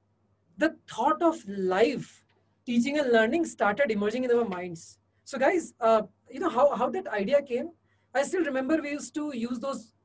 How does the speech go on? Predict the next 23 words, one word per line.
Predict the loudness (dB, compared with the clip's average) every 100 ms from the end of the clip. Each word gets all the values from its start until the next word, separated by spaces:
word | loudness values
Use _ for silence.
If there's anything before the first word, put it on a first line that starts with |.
| -6
uh, | -2
colored | -2 0 2 4 2
markers | 0 0 0 0 0 0 -6 -6
on | -2 0
the | -2
white | 0 -2 -2 -4
tables | -2 -2 -4 -8
in | -6
our | -2 -2 -4 -12 _ _
small | -10 -2 2 2
office | 0 -2
that | -4 -4
we | -6
had. | -6 -8 -10 _ _ _ _ _ _
So | -4 -2 -2 -8
suddenly | -4 0 2
we | 4 2
realized, | 2 2 0 -2 _ _ _ _
why | -2 2 4
can't | 2 -2 -2
we | -2
sort | -2 -2
of | -4 -6